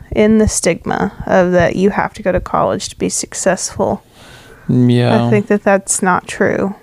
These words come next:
Speaker 2: Yeah, 'cause, you know, that, that's been, you know, that's being proven with all these, you know, crazy, uh,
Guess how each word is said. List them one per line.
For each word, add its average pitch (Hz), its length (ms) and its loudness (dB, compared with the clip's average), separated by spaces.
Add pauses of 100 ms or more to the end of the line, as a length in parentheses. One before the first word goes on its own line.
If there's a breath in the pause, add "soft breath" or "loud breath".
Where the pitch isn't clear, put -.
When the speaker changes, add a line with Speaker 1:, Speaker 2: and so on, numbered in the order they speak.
(480)
Speaker 2:
Yeah, 170 280 6
'cause, 147 300 0
you 143 80 4
know, 127 320 4
that, 120 240 2
that's 131 340 -2
been, 120 400 0
you 120 80 -2
know, 120 180 0
that's 113 200 -2
being 113 280 -2
proven 117 540 0
with 110 220 0
all 120 200 -2
these, 117 400 -4
you 117 120 0
know, 117 360 -2 (720)
crazy, - 720 -2
uh, - 380 -2